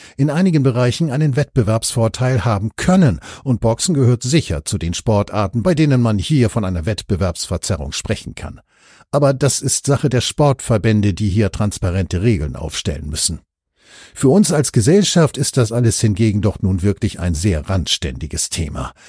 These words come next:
Ich möchte wetten, kein einziger unserer Leser hat vor zwei Wochen eine einzige Athletin im Weltergewicht der Frauenboxen namentlich gekannt,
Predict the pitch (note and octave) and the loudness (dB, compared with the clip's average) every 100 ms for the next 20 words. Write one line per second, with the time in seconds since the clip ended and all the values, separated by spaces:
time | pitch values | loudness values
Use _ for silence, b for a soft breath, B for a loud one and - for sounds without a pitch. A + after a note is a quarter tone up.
0 | B B A#2 D3 - G#2+ C#3+ - A#2 F#2+ | B B 0 2 2 2 0 0 0 2
1 | C3 C#3+ C3 A#2+ D#3 - G#2+ F#2+ G2+ F#2+ | 2 2 0 0 0 0 0 0 0 0
2 | F#2 A#2+ D#3 B2 G2+ G#2 G2 F#2 - A2 | 0 2 2 2 2 0 -2 -4 -2 0
3 | A#2+ G2+ C3 D#3 G#2+ F#2+ - B2+ E3+ D3+ | 2 2 0 0 -2 -2 -2 -2 0 0
4 | G#2+ E2+ - F#2+ D#3 E3 A#2 F#2+ F2 F2 | 0 -2 -2 0 2 2 0 0 -2 0
5 | C#3 D3 B2 A2 A2 - G#2 G2 - A2 | -2 0 0 0 0 -2 -2 -4 -4 0
6 | D3+ G#2 B2+ - - F#2+ G#2+ C3+ G#2 A2 | 0 2 0 0 -2 0 0 0 -2 -4
7 | A2+ - D3 F3 | -6 -2 0 2